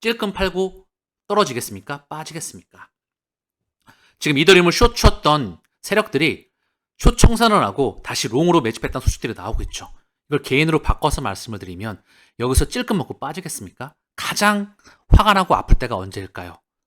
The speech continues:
투자자 중에서, 투자자의 마인드를 보게 되면 내가 손해를 보고 확정지었을 때 그때보다 더 힘든 게 뭐냐면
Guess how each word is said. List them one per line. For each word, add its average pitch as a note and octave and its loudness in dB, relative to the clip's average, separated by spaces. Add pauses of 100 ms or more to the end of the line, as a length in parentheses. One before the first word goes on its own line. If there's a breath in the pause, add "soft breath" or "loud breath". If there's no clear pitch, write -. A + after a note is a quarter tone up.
(100)
투자자 E3 -4
중에서, G2 -14 (140)
투자자의 D#3 -6
마인드를 G2+ -12
보게 - 0
되면 F2+ -20 (640)
내가 B2 -2
손해를 G#3+ 6
보고 D#3 2
확정지었을 F3 -2
때 F3 -6 (600)
그때보다 C3+ -2
더 - -10
힘든 A#2+ -4
게 A2+ -6
뭐냐면 F2+ -10